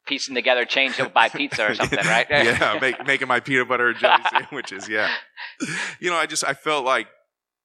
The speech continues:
Speaker 2: y-, you know, it was just in God's hands, and if anything good came out of that, I would know, and everybody would know that it was only because of Jesus Christ.
Speaker 1: Right. Wow. Amen.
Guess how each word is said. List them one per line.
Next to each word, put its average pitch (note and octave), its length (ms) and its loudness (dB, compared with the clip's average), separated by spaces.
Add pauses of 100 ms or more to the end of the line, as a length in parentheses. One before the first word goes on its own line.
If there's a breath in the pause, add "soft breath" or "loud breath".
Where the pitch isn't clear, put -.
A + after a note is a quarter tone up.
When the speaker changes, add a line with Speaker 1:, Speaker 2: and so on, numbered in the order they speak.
(560)
Speaker 2:
y-, B2+ 400 -16
you A#2+ 200 -10
know, B2+ 220 0
it - 40 -4
was - 420 -4
just - 180 -4
in C3+ 100 -6
God's G#2+ 300 0
hands, A#2+ 400 -6
and F#2 280 -12 (120)
if A2 180 -6
anything C#3 480 -4 (580)
good C3+ 260 -2
came B2 220 -8
out A#2+ 180 -2
of C#3 80 -8
that, C#3 300 -2
I A2+ 140 -2
would A#2 200 -8
know, G#2+ 440 -6
and G#2 100 -8
everybody B2 440 0
would G#2+ 140 -4
know A2 400 -4
that G2+ 100 -2
it G2+ 40 -2
was G2 200 -4
only G#2+ 240 0
because F#2 300 -8
of E2 80 -14
Jesus E2 260 -10
Christ. - 300 -14
Speaker 1:
Right. D#2+ 200 -4 (340)
Wow. D#2+ 280 -2
Amen. F2+ 320 -6